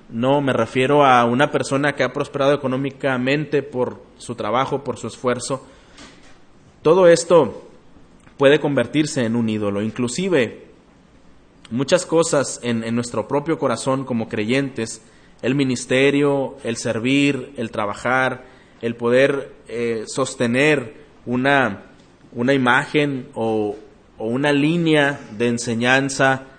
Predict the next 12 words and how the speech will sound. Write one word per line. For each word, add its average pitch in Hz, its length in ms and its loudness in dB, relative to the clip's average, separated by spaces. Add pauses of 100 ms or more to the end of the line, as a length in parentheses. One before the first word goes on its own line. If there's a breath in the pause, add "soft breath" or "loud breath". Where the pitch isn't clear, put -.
hacia 107 360 0
otros. 135 600 0 (280 loud breath)
Muchas 120 220 -2
veces 135 200 -2
esto 135 160 -4
puede 135 160 2
ser 131 160 0
desde 131 360 0
en 110 100 -2
el 113 140 -2
mismo 120 520 -2
hogar, 117 500 2